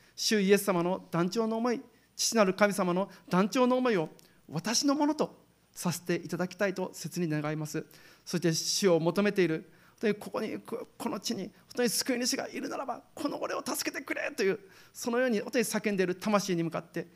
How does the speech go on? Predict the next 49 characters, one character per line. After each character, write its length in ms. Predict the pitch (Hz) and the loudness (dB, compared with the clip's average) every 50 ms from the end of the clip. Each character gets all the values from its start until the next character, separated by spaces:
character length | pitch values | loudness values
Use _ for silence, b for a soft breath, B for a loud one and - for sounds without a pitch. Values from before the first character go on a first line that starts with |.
| b b b b - | b b b b -4
私 280 | - 160 175 170 165 - | -2 0 0 0 0 0
た 40 | - | -2
ち 60 | 165 | 0
は 60 | 147 | -2
福 220 | 143 - - - 190 | -2 -2 -2 0 2
音 100 | 180 175 | 2 2
を 60 | 175 | 0
携 400 | 175 - - 190 202 202 285 233 | -4 -6 0 0 2 4 4 4
え 20 | 202 | 4
て 140 | - 151 - - b b b b b b | 2 -4 -8 -10 b b b b b b
出 100 | - 165 | -2 0
か 100 | 156 170 | 0 0
け 120 | 160 170 165 | 0 0 0
て 100 | 160 147 | 0 0
い 80 | 147 | 0
く 80 | 139 151 | 0 -2
も 80 | 147 135 | -2 -2
の 100 | 139 147 | 0 0
に 160 | 180 220 - - | -2 -2 -2 -4
な 100 | 147 143 | -6 -6
っ 40 | |
て 180 | 139 - - 151 | -6 -4 -4 -4
い 80 | 147 143 | -4 -4
き 100 | - - | -6 -6
た 100 | 180 170 | -6 -4
い 20 | |
で 80 | 160 165 | -4 -4
す。 180 | 165 - 175 - - - b b b b b b b b | -4 -6 -8 -8 -10 -18 b b b b b b b b
そ 40 | - | -6
し 40 | - | -2
て 80 | 160 | 0
イ 120 | 151 156 185 | 2 2 2
エ 40 | |
ス 60 | 185 190 | 2 2
様 160 | 202 180 170 | 2 2 2
に 80 | 170 | 2
対 160 | 170 175 175 170 | 4 4 2 2
す 100 | 175 175 | 2 -2
る 60 | 160 | 0
三 140 | 151 160 165 | 0 0 0
つ 120 | 165 - 226 | 0 0 0
目 60 | 240 | 2
の 100 | 226 214 | 2 2
態 180 | - 226 226 185 | 2 2 2 2
度、 140 | 170 143 B B B B | 0 -2 B B B B
そ 140 | - - 160 | -12 -10 -4
れ 60 | 147 | -2
は 80 | 151 151 | -2 -2
さ-、 160 | 147 - 156 | -2 -4 -8